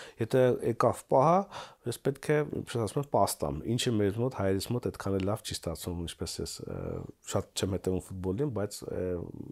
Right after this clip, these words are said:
այդպես եմ նկատել։ Բայց դա էլի նույն խնդիրն է, այսինքն մենք կարող է, պետք է, նայեք, մենք պետք է ոչ թե մեր անձին, դերին ծառայեցնենք ամեն բան, այլ հակառակը, մեր դերը ծառայեցնենք նպատակին։ Այս տեղերը եթե ստացվեց փոխել, մենք շատ ավելի լավ երկիր և հասարակություն կունենանք։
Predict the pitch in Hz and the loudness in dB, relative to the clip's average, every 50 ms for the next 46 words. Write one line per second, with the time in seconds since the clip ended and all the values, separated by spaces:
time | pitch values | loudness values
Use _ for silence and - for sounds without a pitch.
0 | - - - 87 85 - - - 87 - - - 82 80 82 85 - - - - | -10 -10 -8 -8 -10 -8 -8 -8 -8 -6 -6 -8 -6 -6 -6 -6 -6 -8 -8 -8
1 | - - - - _ _ - - - - - - - - - 120 147 165 165 185 | -10 -12 -14 -14 _ _ -20 -18 -16 -16 -16 -16 -12 -2 4 4 4 6 6 6
2 | 190 190 - - - 131 123 104 90 - 104 113 127 117 - 123 113 - - 113 | 6 6 6 4 4 4 4 2 2 2 0 0 0 0 -2 -4 -6 -4 -2 -2
3 | 98 98 113 151 160 127 - - 123 113 - 123 123 123 - 110 120 127 127 - | 0 0 0 0 0 -2 -2 -2 -4 -2 -2 -2 -2 0 0 -2 -2 -4 -4 -4
4 | - - 104 101 98 104 107 - - - 107 104 - - - 101 90 85 - _ | 0 2 2 4 4 2 2 0 2 0 0 0 0 0 0 0 0 0 -2 _
5 | _ _ _ _ _ _ _ _ _ _ _ - - - _ _ _ _ - 113 | _ _ _ _ _ _ _ _ _ _ _ -16 -16 -16 _ _ _ _ -2 0
6 | 104 - 120 139 143 139 - 135 127 - - 123 123 117 - - 123 110 110 107 | 0 2 2 2 2 2 2 0 2 4 4 4 4 4 4 2 2 4 6 6
7 | 107 104 92 92 95 95 92 117 165 202 156 107 113 104 101 110 156 233 254 - | 6 6 6 6 4 4 4 4 4 4 4 4 4 4 4 4 4 4 4 4
8 | 123 92 92 92 92 90 - - 95 87 85 - 87 90 92 87 85 85 90 127 | 4 4 6 6 4 4 2 2 -2 -2 0 0 2 2 2 2 2 2 2 2
9 | 156 147 110 98 95 - 98 92 92 85 - 85 90 98 95 85 98 135 147 170 | 2 2 2 2 2 2 2 2 2 2 2 2 2 2 2 4 6 6 6 6
10 | 175 - - 95 90 90 90 87 - - - 135 - - 92 - - 85 78 - | 4 4 4 4 4 4 4 2 2 0 -4 -4 -4 -4 -6 -4 -4 -4 -4 -4
11 | - 73 - - - - - - 113 113 107 - - - 117 113 117 113 107 101 | -6 -8 -8 -8 -10 -8 -4 0 0 0 0 0 2 4 4 6 6 6 6 6
12 | 98 - 92 - - 98 92 - - - 90 - - - - 104 - - 180 180 | 4 2 -4 -2 0 0 0 0 -2 -4 -4 -4 -4 -2 -2 0 2 2 2 2
13 | 139 117 107 104 - 113 - - 95 95 95 101 98 101 120 135 127 101 98 90 | 2 2 0 0 -2 -2 -2 -2 0 0 0 0 2 2 0 0 0 0 0 -2
14 | - - 127 117 92 90 85 82 - - - 92 - - - - - - - - | -2 -4 -4 -4 -2 -2 -4 -6 -6 -8 -10 -10 -10 -12 -14 -16 -14 -14 -14 -14
15 | - - - - - - - - | -16 -16 -16 -16 -18 -20 -20 -20